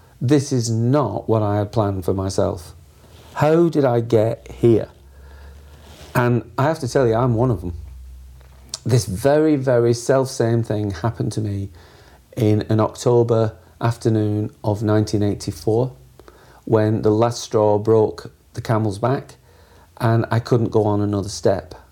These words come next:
Now, at that point, it's like you become willing to face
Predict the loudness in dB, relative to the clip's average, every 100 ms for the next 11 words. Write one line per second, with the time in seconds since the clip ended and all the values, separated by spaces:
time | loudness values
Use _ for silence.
0 | _ _ _ _ 0 2 2 2 -2 -2
1 | -2 -2 -6 -2 0 0 -4 -14 -20 _
2 | _ _ _ _ _ _ -2 -2 -2 0
3 | 0 -2 -6 -6 0 2 0 0 2 4
4 | 4 4 2 -2 -4 -6 -2 2 4 2
5 | -2 -8 -16